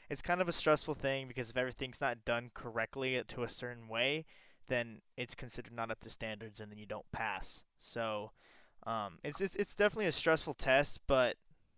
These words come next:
um, it's, it's the best way to do it to, like, make sure that everyone who's going up is safe and not gonna, like, um, cause issues in the air, because when you're on the ground, like, you can pull off on the side of the road, but when you're in the air, like, it's just you in the plane.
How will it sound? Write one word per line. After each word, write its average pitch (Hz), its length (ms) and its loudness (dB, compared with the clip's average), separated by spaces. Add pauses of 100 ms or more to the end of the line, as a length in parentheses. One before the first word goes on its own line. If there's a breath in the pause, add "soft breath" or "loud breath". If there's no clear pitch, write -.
(120)
um, 113 300 -4
it's, - 360 -4
it's - 240 0
the 151 100 -2
best 135 300 2
way 147 80 4
to 131 60 0
do 120 200 0
it 120 120 -2
to, 127 100 -4
like, 117 160 -2
make 117 180 -6
sure 120 300 -2
that 113 140 -2
everyone 120 400 -4
who's 117 160 -10
going 117 320 -4
up 113 180 -4
is 107 80 -6
safe - 380 -2
and 113 100 -14
not 110 140 -4
gonna, 113 180 -8
like, 104 280 -8 (840 soft breath)
um, 101 480 -4 (400)
cause 120 340 2
issues 117 320 -4
in 113 100 -10
the 110 120 -4
air, 101 260 0
because 110 380 -10
when 113 160 -10
you're 117 80 -4
on 117 120 -2
the 110 60 -8
ground, 104 280 -4
like, 107 120 -12
you 104 60 -16
can 107 140 -14
pull 113 180 -2
off 107 160 -4
on 110 60 -12
the 107 80 -12
side 104 180 -6
of 104 80 -14
the 107 80 -10
road, 101 240 -6
but 101 140 -10
when 107 100 -10
you're 110 120 -8
in 107 40 -8
the 104 160 -10
air, 98 340 -4
like, - 220 -12
it's - 140 -10
just - 240 -6
you 101 380 -6 (280)
in 107 80 -18
the 101 60 -14
plane. 64 400 -12